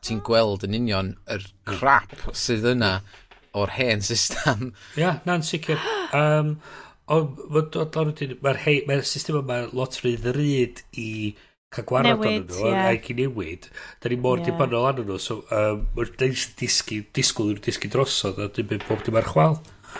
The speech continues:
Speaker 3: Oh my
Speaker 1: Hmm.
Speaker 3: God. Oce, wel,
Speaker 1: Un-
Speaker 3: yy, dwi'n g-, sori, Ers.
Speaker 1: Ie, wel, jyst dy-, dy-, dyna ni nôl i Facebook, cwestiwn, yym, yy,
Speaker 3: Hmm.
Speaker 1: general. Y-, y-, y-, ydych chi'ch dau yn cael lot o werth allan o Facebook?
Speaker 3: Na,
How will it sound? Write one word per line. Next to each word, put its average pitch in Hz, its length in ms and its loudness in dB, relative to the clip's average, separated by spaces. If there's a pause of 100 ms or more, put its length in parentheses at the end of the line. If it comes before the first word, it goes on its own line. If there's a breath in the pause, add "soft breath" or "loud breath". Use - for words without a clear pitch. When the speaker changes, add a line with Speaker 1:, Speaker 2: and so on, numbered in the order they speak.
(200)
Speaker 3:
Oh 285 160 -4
my 240 180 -4
Speaker 1:
Hmm. 82 260 -2 (180)
Speaker 3:
God. 254 180 -6
Oce, 269 320 -2
wel, 262 420 6
Speaker 1:
Un- 143 200 0
Speaker 3:
yy, 247 120 -8 (240)
dwi'n 294 160 0
g-, 277 300 -6 (520)
sori, 233 240 4
Ers. 185 160 0
Speaker 1:
Ie, 123 160 2
wel, 131 140 0 (100)
jyst 147 220 2
dy-, 147 120 4
dy-, 131 260 -2
dyna 135 240 0
ni 127 120 -2
nôl 127 220 0
i 104 40 -6
Facebook, 107 420 -2
cwestiwn, 107 640 0
yym, 98 280 2 (680 soft breath)
yy, 92 360 8
Speaker 3:
Hmm. - 180 -18 (280)
Speaker 1:
general. 104 480 4
Y-, - 340 -2
y-, - 300 0
y-, - 100 -2 (300)
ydych 139 200 2
chi'ch 151 260 -2
dau 104 340 0
yn 104 180 0
cael 101 460 2
lot 110 360 2
o 123 60 2
werth 107 380 2 (260)
allan - 400 2
o 87 60 2
Facebook? - 640 0
Speaker 3:
Na, 165 420 0